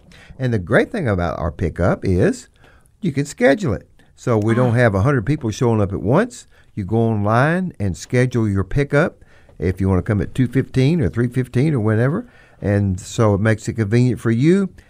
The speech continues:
Speaker 1: And then it's not so crowded with everybody trying to pick their things up.
Speaker 2: Makes all the difference in the world. And,
Speaker 1: All
Speaker 2: and
Speaker 1: right.
Speaker 2: we try our best to make it, make sure that we're not taking up a lot of your time.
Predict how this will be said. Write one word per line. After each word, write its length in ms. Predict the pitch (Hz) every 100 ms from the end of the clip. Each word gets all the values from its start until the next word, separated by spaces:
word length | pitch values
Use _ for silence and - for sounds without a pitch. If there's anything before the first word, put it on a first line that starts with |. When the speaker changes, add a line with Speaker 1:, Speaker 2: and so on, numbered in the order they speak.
| _ -
Speaker 1:
And 220 | 107 104
then 160 | 107
it's 160 | 104 -
not 160 | 107 87
so 220 | 113 95
crowded 440 | - 107 98 98
with 120 | 90 95
everybody 300 | 90 90 92
trying 240 | 98 92
to 40 |
pick 200 | - 92
their 100 | 87
things 300 | 80 85 82
up. 180 | 67 - _ _ _ _ _ _ - _ _ _ _
Speaker 2:
Makes 640 | 220 196 196 220 226 - - _ _ _ _ 208
all 240 | 202 214
the 100 | 240
difference 380 | 247 247 262 262
in 60 | 285
the 80 |
world. 380 | 294 320 285 262 - _ _ _ _ 247
And, 180 | 262 -
Speaker 1:
All 100 | 294
Speaker 2:
and 120 | 294
Speaker 1:
right. 80 | 349
Speaker 2:
we 120 | 427
try 360 | - - 285 269
our 120 | 233
best 380 | 220 214 208 -
to 80 |
make 300 | 196 196 196
it, 300 | 208 - -
make 200 | 240 214
sure 220 | - 226 196
that 140 | 175
we're 140 | 208 214
not 220 | 196 -
taking 360 | 214 208 196 190
up 80 | 185
a 40 |
lot 160 | 185 175
of 120 | 165
your 120 | 190
time. 420 | 202 220 220 233